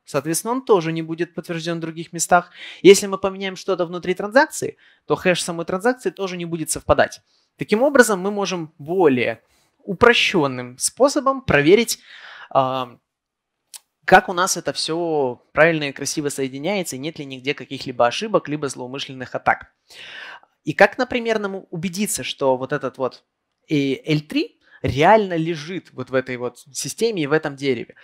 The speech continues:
Нам достаточно взять хэш от этого Л три, алгоритм хэша мы знаем, да? А, мы получаем хэш этой транзакции, и дальше что мы делаем? Мы, а,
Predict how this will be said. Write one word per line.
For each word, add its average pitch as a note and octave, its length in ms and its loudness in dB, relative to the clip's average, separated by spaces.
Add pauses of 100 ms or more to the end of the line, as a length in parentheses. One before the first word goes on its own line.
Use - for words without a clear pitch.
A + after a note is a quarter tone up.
(360)
Нам A3 220 6
достаточно A#3+ 560 -4
взять F#3+ 240 -2
хэш - 360 2
от C3+ 140 -6
этого D3 280 -2
Л B2+ 80 -2
три, C3+ 360 -12 (100)
алгоритм D#3 380 -2
хэша D3 320 0
мы C3 140 -6
знаем, A#2+ 480 -6 (160)
да? D#3+ 280 2 (560)
А, C3+ 280 6
мы F3 140 2
получаем F#3+ 440 0
хэш - 240 -4
этой C#3+ 160 -6
транзакции, C3 720 -6
и - 120 -14
дальше A#3 280 6
что G3 200 -6
мы F3+ 120 -4
делаем? A#2+ 420 -2 (420)
Мы, G#3+ 380 0 (180)
а, A#2 340 -4